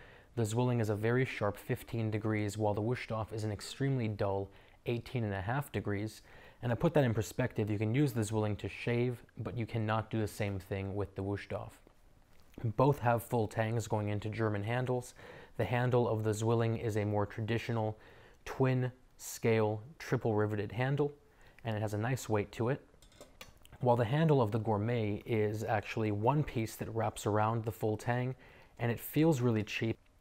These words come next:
and doesn't really give you a good feeling when you are actually holding it in your hand.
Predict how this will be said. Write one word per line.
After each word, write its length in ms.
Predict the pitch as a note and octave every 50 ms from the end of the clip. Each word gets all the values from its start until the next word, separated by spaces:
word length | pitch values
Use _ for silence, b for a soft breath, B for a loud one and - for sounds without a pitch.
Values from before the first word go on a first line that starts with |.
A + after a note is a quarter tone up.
| _ - - - - -
and 120 | A#2+ A#2
doesn't 300 | B2 C#3 C3 C#3+ C#3+ A#2
really 180 | A#2+ A#2+ A#2 A2+
give 220 | G#2+ A2+ G#2 G#2
you 240 | G#2+ G#2+ G#2+ G#2+ A#2+
a 160 | A#2 A2 G#2+
good 320 | A2+ A2+ A2 B2 B2 A#2
feeling 440 | A2 - - A2+ A2+ G#2+ A2 G#2+ G#2
when 200 | G#2+ G#2+ G#2 G#2
you 160 | G2+ G#2 F#2
are 200 | A2 A2+ G#2 G#2
actually 400 | G2+ A2 G#2 - - - A#2 G#2+
holding 380 | G2+ G2 A2 G#2+ G#2 G#2 G#2+ G#2+
it 100 | G#2 G2
in 120 | - G#2+ G#2+
your 140 | G2+ G2+ G2
hand. 400 | - A2 G#2+ G#2+ G#2+ A2+ A2+